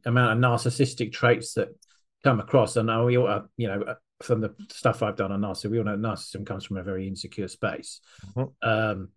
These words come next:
Speaker 1: so again, I guess that, like you said, to, to need that power play shows that they're coming from a very insecure space to start with.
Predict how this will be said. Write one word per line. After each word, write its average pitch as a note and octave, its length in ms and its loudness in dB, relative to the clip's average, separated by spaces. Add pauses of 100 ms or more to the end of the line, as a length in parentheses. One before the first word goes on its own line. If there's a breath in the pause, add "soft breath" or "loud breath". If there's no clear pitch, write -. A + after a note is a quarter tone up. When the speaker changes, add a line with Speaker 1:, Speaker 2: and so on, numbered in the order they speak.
(180)
Speaker 1:
so C3 200 4
again, A#2+ 340 6
I A2+ 80 2
guess A#2+ 260 4
that, B2+ 260 4 (240)
like C3 240 2
you A#2 60 -4
said, - 240 4
to, A2+ 240 -6
to B2+ 140 0
need C#3 420 8
that A#2+ 200 4
power C3+ 300 4
play - 520 -6 (400)
shows A2+ 760 2
that G#2+ 120 0
they're G#2 160 -2
coming G#2 280 -6
from G#2 200 -6
a G2 40 -6
very G2+ 300 -4
insecure G2+ 520 -6
space - 400 -10
to - 80 -18
start A#2 320 -4
with. - 100 -14